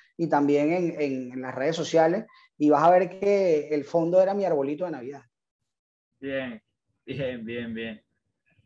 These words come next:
Speaker 2: Bueno, este, todo, para todos los que nos están sintonizando, se nos están viendo, eh, las redes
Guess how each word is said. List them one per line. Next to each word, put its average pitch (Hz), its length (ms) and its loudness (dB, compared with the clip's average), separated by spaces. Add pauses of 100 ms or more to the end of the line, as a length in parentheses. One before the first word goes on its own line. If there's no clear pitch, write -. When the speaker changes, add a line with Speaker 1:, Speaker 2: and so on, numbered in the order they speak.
(100)
Speaker 2:
Bueno, 131 260 -4
este, 131 300 -8
todo, 139 500 -6
para 127 240 -4
todos 139 160 -4
los 170 120 -2
que 156 80 -2
nos 135 120 -6
están 143 320 -6
sintonizando, 160 840 -6
se - 160 -16
nos 123 180 -8
están 131 200 -10
viendo, 170 420 -8 (300)
eh, 131 600 -2
las 139 340 -2
redes 151 560 -4